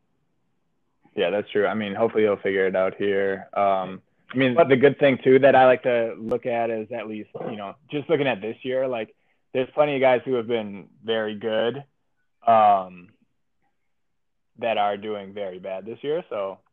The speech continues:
Speaker 1: hopefully
Speaker 2: Yeah.
Speaker 1: that, you know, just
Speaker 2: I think
Speaker 1: means
Speaker 2: my
Speaker 1: they'll, maybe they'll all figure it out.
Speaker 2: my, I think my positive outlook is that right now, like, even if all the guys who've been doing poorly on our team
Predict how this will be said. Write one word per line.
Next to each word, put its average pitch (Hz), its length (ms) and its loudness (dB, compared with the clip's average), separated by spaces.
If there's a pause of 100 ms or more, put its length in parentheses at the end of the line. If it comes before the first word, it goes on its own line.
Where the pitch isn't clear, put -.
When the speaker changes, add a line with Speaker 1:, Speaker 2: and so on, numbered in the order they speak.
(800)
Speaker 1:
hopefully 104 380 -10
Speaker 2:
Yeah. 117 140 2
Speaker 1:
that, 98 240 -10 (320)
you 104 120 -16
know, 95 140 -16 (360)
just 107 200 -12
Speaker 2:
I 123 60 0
think 165 180 0
Speaker 1:
means 165 80 -8
Speaker 2:
my 135 240 4
Speaker 1:
they'll, 110 260 0
maybe 117 260 -4
they'll 104 80 -6
all 104 240 -2
figure 110 240 -6
it 110 80 -4
out. 113 240 -2 (380)
Speaker 2:
my, 104 200 -2
I 113 60 0
think 151 160 -2
my 143 120 4
positive 117 380 -2
outlook 104 340 -2
is 104 180 -8
that 98 240 -6
right 104 180 -4
now, 104 180 -6
like, 98 320 -8 (460)
even 117 240 -6
if 123 160 -2 (320)
all 110 180 2
the 120 80 0
guys 107 240 0
who've 113 160 -6
been 104 120 -10
doing 104 220 -8
poorly 107 360 -4
on 104 100 -6
our 101 120 -8
team 101 440 -14